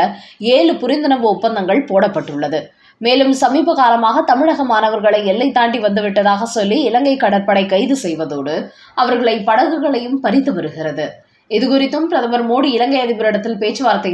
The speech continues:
நடத்தியிருக்கிறார். அப்போது தமிழ்நாடு உட்பட இந்திய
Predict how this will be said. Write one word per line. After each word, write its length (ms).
நடத்தியிருக்கிறார். 760
அப்போது 240
தமிழ்நாடு 500
உட்பட 260
இந்திய 220